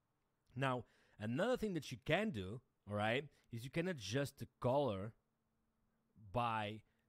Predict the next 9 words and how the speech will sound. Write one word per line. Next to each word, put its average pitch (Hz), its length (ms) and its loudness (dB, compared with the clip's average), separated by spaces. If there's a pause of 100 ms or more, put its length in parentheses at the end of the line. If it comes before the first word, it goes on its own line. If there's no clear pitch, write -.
the 110 100 -2
hue, 117 560 -2 (540)
all 92 80 -4
right, 117 300 -2 (180)
which 139 240 0
is 131 100 -6 (160)
pretty 147 400 2
insane. 113 540 -4 (640)
Now, 135 300 0